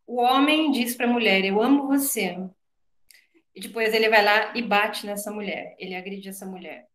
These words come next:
E ele fica, é, fazendo isso continuamente. O que que, é, passa pela cabeça dessa mulher, né? É, ela fica presa numa situação e nesse contexto, né? Isso é o duplo vínculo.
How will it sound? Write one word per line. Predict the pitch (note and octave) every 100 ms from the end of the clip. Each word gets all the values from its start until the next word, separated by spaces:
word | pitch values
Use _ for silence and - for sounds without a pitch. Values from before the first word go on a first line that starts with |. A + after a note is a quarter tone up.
| _ _
E | G3
ele | G3+ A3 C4+ - -
fica, | - B3 A#3+ D4
é, | D4+ D4+ G#3 G#3+
fazendo | A#3 G#3+ F#3 F#3+ G3+ B3 - _ _
isso | G3 G3 G3 - C4 C#4 _ _ _ _ _ _ _
continuamente. | - G3+ G#3+ C4 D4 F#4+ F#3+ F#3 - G3
O | - _ - - _ _ _ _ _ _
que | - F#4
que, | F#4 F#4+ -
é, | B3 A#3+ A#3+
passa | A#3+ G#3 G3+ -
pela | G3 F#3 F#3
cabeça | F#3 F3 F#3
dessa | F3 F#3
mulher, | F3+ E3+ D#3 - -
né? | G3 F#3 C4+ D#4+ -
É, | F3 E3 D#3+ - _ _ _
ela | E3+ F#3
fica | F#3 G#3+ D#4+
presa | - C#4 B3 C4+ A3+ F#3+
numa | F3 F3+
situação | G3 F#3+ F#3 F3+ F#3+ F#3+
e |
nesse | G3+ G#3 -
contexto, | C#4+ C#4 A#3 - -
né? | - F#3+ - - _
Isso | C4+ F#4+ - A#3+
é | G#3
o | G3+
duplo | G#3+ A3 G#3+
vínculo. | G#3 G3+ G3 F#3 F3+